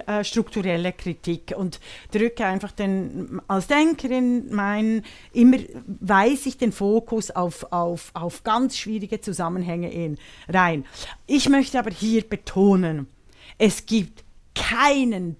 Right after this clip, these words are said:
besseren Ort der Welt, als zwanzig einundzwanzig in Europa mit Isabel Rohner, die Podcastin, zu machen zu können.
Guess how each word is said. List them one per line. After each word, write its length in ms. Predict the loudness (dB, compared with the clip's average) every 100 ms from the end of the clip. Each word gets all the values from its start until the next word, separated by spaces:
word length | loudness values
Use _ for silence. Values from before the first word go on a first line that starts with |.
| _
besseren 720 | 4 4 0 -8 -8 -6 -8 -6
Ort 540 | -2 -2 -2 -10 -12
der 220 | -10 -6 0
Welt, 600 | 2 2 0 -6 -20 -20 -20 _ -20 -20 -20 -20 -4
als 460 | 2 4 2 -2 -10 -2
zwanzig 420 | 0 0 -2 -4
einundzwanzig 920 | -2 0 -2 -4 -4 -6 -6 -10 -6
in 240 | -4 -2 -2
Europa 840 | -4 -2 0 0 -2 -2 -2 -2
mit 260 | -2 -2 -4
Isabel 560 | -8 -4 -4 -4 -4 -2
Rohner, 400 | -2 0 0 -2
die 160 | -6
Podcastin, 920 | -6 -6 -6 -6 -4 -4 -4 -6 -6 -4
zu 160 | -4
machen 440 | -2 -2 -4 -6 -8
zu 120 | -10
können. 360 | -8 -6 -6